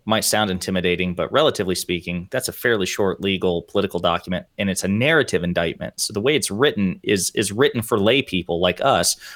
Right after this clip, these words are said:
or political commentators, people who are not attorneys, uh, people who basically um, don't have that legal background. And Jack Smith and his team lay it out point by point by point. And then when they make a claim,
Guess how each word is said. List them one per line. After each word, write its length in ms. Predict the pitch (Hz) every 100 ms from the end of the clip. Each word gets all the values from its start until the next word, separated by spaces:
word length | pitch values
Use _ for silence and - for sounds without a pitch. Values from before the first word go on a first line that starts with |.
| -
or 80 | 98
political 380 | - 110 - 98
commentators, 580 | 107 101 98 107 101
people 240 | - 113 110
who 140 | 107
are 80 | 98
not 240 | 95 117
attorneys, 580 | 120 - 90 85 90 - - - - -
uh, 220 | 95 90
people 500 | - 117 101 104 98
who 260 | - 117 101
basically 840 | 104 120 - 107 - 98 92 87 _ _ _ -
um, 440 | 98 95 90 80 - -
don't 220 | 127 123
have 220 | 127 117
that 160 | 113 98
legal 260 | 113 107 95
background. 600 | 101 113 - 101 82 82
And 120 | 101
Jack 240 | 95 110 135
Smith 260 | - 131 107
and 100 | 104
his 180 | 101 -
team 280 | 139 120
lay 280 | 90 98 113
it 80 | 101
out 360 | 117 110 87 -
point 240 | 131 131
by 120 | 117
point 280 | 113 117 113
by 120 | 107
point. 300 | 104 127 113 104
And 140 | 101
then 100 | 107
when 80 | 110
they 100 | 104
make 220 | 101 113
a 40 | 131
claim, 520 | - 120 139 165